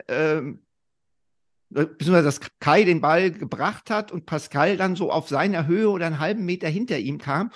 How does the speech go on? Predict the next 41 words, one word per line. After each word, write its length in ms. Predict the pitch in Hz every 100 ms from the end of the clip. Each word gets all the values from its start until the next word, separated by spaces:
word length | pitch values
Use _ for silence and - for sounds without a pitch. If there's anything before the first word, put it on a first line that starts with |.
| - - _
und 220 | - 147 -
Kai 460 | 143 175 226 190 -
dann 240 | 165 175
in 120 | 170
Transition 680 | - 151 160 196 208 - -
den 240 | 165 156 _ _ _ _
Pass 240 | - 202
einfach 360 | - 185 180 170
quer 260 | - 180 202
gespielt 420 | 165 - 151 160
hat 140 | 165
und 100 | 170
dann 140 | 165 156
gab's 300 | 170 175 196
ein 160 | -
Catch 280 | - 190 -
and 120 | 156
Shoot, 340 | - 190 269 - - - - _
äh, 60 | 165
und 340 | 175 147 165
dann 100 | 175
brauchte 280 | 147 185 208
ich 80 | 180
gar 120 | 165
nicht 120 | 185
auf 80 | 165
die 100 | -
Anzeigetafel 720 | 135 202 156 151 147 131 147
zu 120 | -
gucken, 220 | - 175 180
dann 120 | 147
wusste 180 | 180 170
ich, 80 |
wir 60 | 160
haben 100 | 160
drei 180 | - 151
Punkte 320 | - 170 -
mehr. 260 | 104 87 - - - _ _
Ähm, 440 | 135 139 147 139 139 - _
und, 400 | - 156 156 - -
ähm, 340 | 147 151 127